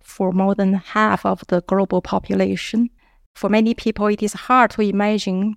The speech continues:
a life without rice. And a world without, say, sushi, a risotto, or simply just a bowl of steamed rice.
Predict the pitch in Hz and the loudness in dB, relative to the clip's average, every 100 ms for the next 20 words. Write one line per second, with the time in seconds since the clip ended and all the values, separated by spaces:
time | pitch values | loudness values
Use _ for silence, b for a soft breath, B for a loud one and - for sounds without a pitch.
0 | - 180 190 196 208 - 180 196 185 185 | -4 -2 0 0 -2 -4 -4 -2 -2 0
1 | 180 156 - - - _ - - _ - | 0 -2 -8 -14 -16 _ -20 -20 _ -20
2 | - _ - 202 185 190 202 185 220 214 | -20 _ -8 -2 0 2 0 2 4 4
3 | 190 202 - 202 185 196 196 202 - _ | 4 0 -2 0 0 0 0 -2 -6 _
4 | - - 180 185 - - 220 - 262 269 | -14 -4 -4 -4 -4 -4 -4 0 2 2
5 | 262 _ _ 190 170 175 175 190 202 233 | 0 _ _ -8 -4 -2 0 0 2 2
6 | 247 285 _ _ - 190 - 220 214 196 | 2 0 _ _ -4 -4 0 0 2 0
7 | 196 196 190 - 185 202 190 190 - 190 | 0 0 -2 2 2 2 0 -4 -4 -2
8 | 190 185 175 170 - | -2 -2 -4 -6 -12